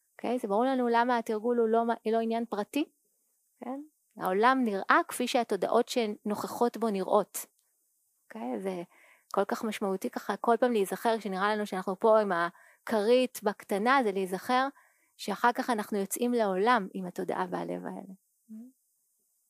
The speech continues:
אז אחד התנאים ששומרים על, על אי הופעתם של מצבי תודעה לא מיטיבים,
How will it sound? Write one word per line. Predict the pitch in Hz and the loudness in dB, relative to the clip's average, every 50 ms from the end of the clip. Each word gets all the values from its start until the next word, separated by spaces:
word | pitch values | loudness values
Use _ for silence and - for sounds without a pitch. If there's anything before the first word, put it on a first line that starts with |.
| _ _ _ _ _ _ _ _ _ _ _ _ _ _ _ _ _ _ _ _ _ _ _ - - - _ _ _ _ _ _ _ _ _ _ - | _ _ _ _ _ _ _ _ _ _ _ _ _ _ _ _ _ _ _ _ _ _ _ -20 -20 -20 _ _ _ _ _ _ _ _ _ _ -6
אז | 180 196 | -4 -4
אחד | - - 277 294 330 381 | 4 8 8 8 10 8
התנאים | 381 - 269 240 - 208 202 196 196 | 6 4 2 0 0 -2 -2 -2 -2
ששומרים | - 220 196 - 214 190 185 180 180 180 175 185 202 233 240 - | -2 -4 -2 -2 -2 -2 -2 -2 -2 -2 -2 -4 -4 -6 -6 -6
על, | - 185 185 - 180 185 - _ 220 208 - | -8 -8 -4 -4 -4 -4 -4 _ -6 -2 0
על | 196 196 185 - - | 0 0 -2 -2 0
אי | 240 247 | 4 6
הופעתם | 247 233 - - - 185 185 - - 220 208 202 | 6 6 6 4 0 0 0 2 2 2 2 2
של | 196 - 196 | 0 -2 -4
מצבי | 180 180 - - 180 185 190 185 | -4 -4 -6 -4 -2 -2 -2 -2
תודעה | - 196 175 175 - - 185 180 | -2 -2 -2 -2 -2 -2 -2 -2
לא | 175 175 170 165 | 0 0 -2 -2
מיטיבים, | 175 175 180 - - 185 175 175 185 190 220 285 330 | -4 -6 -6 -6 -6 -6 -4 -4 -6 -4 -4 -6 -8